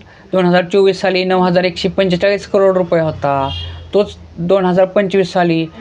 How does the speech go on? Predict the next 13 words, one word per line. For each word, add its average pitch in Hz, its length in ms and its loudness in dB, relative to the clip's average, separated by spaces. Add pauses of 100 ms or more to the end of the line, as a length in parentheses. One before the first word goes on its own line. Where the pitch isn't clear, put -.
(180)
तीन 208 140 2
हजार 185 240 2
आठशे 185 340 0
दोन 185 260 2
करोड 180 340 0
रुपये, 143 340 -2 (360)
म्हणजे 180 180 2
कमी 202 340 0
झालेला 170 360 0
आहे. 123 120 -8
म्हणजे - 500 -8
नेट 202 320 0
प्रॉफिट 240 400 0